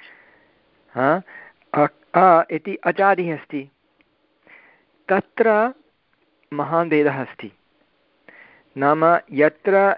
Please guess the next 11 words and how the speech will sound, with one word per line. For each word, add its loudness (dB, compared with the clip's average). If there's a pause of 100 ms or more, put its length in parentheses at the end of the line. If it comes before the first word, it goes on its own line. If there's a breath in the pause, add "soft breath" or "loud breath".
(160)
गुणनिषेधः, -4
गुणवृद्धिनिषेधः -6
भवति, 0 (480 soft breath)
तत्र, 0 (1500)
अ, -2 (600)
गुणाभावे, 0 (1080)
गुणस्य -4
अभावे 0 (960 soft breath)
कीदृशानि -2
विशिष्टकार्याणि -2
भवन्ति -4